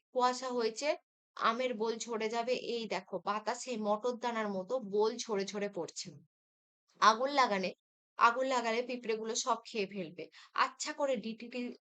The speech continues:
দেব, পিঁপড়ে মরে যাবে। আরে, আম হয়েছে।" গোপাল যখন তার বাবাকে বলে যে, "আম গাছের আম আমি মোটেই খাবো না, মা বলেছে এই গাছের আম ভালো নয়," তখন তার বাবা কি বলে যে, "বেশ, তুমি আম খেও না, তুমি যদি আম না খাও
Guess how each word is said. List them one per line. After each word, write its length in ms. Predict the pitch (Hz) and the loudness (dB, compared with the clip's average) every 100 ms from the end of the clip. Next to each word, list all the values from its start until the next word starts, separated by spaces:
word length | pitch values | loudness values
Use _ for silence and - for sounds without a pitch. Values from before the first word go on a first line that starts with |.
| _ _ | _ _
দেব, 220 | 185 208 165 143 - | -2 -2 -2 -10 -10
পিঁপড়ে 360 | - 240 240 247 | -12 -10 -2 -2
মরে 240 | 226 196 170 | 0 0 -2
যাবে। 240 | 156 156 - _ - | -6 -10 -14 _ -4
আরে, 220 | 226 226 160 | -2 0 0
আম 180 | 196 226 | 0 0
হয়েছে।" 360 | 226 202 175 - _ _ _ - | -2 -4 -6 -10 _ _ _ -2
গোপাল 320 | 247 269 277 | 2 6 6
যখন 280 | 285 294 311 311 | 8 6 4 0
তার 160 | 254 | 4
বাবাকে 360 | 247 220 220 269 | 6 6 6 4
বলে 220 | 233 208 226 | 4 2 2
যে, 100 | 254 | 4
"আম 180 | 196 220 233 | 4 4 2
গাছের 300 | 233 247 226 | -2 2 4
আম 160 | 208 | 4
আমি 220 | 214 214 269 370 | 2 0 -2 -4
মোটেই 340 | 247 208 226 262 | 0 2 4 4
খাবো 300 | 262 240 220 | 2 0 2
না, 120 | 247 392 - | 0 -2 -4
মা 200 | 214 214 214 | 2 4 6
বলেছে 340 | 208 202 208 262 | 4 2 0 0
এই 120 | 202 | 2
গাছের 280 | 202 208 208 | 2 0 -2
আম 140 | 190 | -2
ভালো 220 | 208 196 214 | 0 2 2
নয়," 180 | 262 415 - - - | 2 -4 -10 -20 -6
তখন 200 | 233 254 247 | -4 -2 0
তার 140 | 247 | 2
বাবা 220 | 233 226 | 2 2
কি 160 | 233 240 | 0 -2
বলে 220 | 233 269 311 | 2 4 2
যে, 120 | 277 247 | 0 0
"বেশ, 240 | 240 302 - | 2 2 0
তুমি 180 | - 262 247 | -8 -2 2
আম 140 | 214 240 | 2 -2
খেও 220 | - 254 269 | -2 0 2
না, 100 | 392 - _ _ _ | -2 -8 _ _ _
তুমি 140 | 269 262 | -8 -4
যদি 180 | 269 269 - | 2 4 4
আম 180 | 233 240 233 214 _ | 4 0 -6 -10 _
না 160 | 208 226 | -2 -2
খাও 260 | 247 262 | 0 0